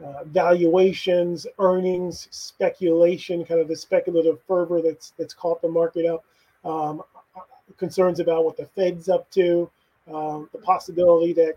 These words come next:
you know, just, you know, just by, by virtue of stats, we should be correcting at some point. Um, a-, and, you know, also in line with the inflation story, um, is, is energy prices. And,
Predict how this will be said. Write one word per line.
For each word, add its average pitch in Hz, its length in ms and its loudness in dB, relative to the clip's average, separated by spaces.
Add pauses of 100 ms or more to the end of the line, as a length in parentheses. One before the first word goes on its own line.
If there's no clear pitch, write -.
you 165 60 -6
know, 160 80 2
just, 160 220 -12 (220)
you 165 100 -2
know, 147 120 -4 (640)
just 196 200 -10 (180)
by, 165 240 4 (100)
by 170 160 2
virtue 170 320 -2
of 151 60 -6
stats, 180 640 -2
we 160 100 -6
should 151 160 -10
be 156 100 -6
correcting 165 520 0
at 151 120 -12
some 156 200 -6
point. 160 340 -4 (380)
Um, 165 400 -2
a-, 233 280 -6
and, 220 280 -8
you 208 100 -2
know, 170 400 2
also 208 400 6
in 160 100 -2
line 156 220 -4
with 151 160 -10
the 160 80 -4
inflation 151 680 -4
story, 156 640 -4
um, 156 300 -14 (540)
is, 180 200 -12
is 180 120 -8
energy 202 320 0
prices. 143 500 -16
And, 165 160 -10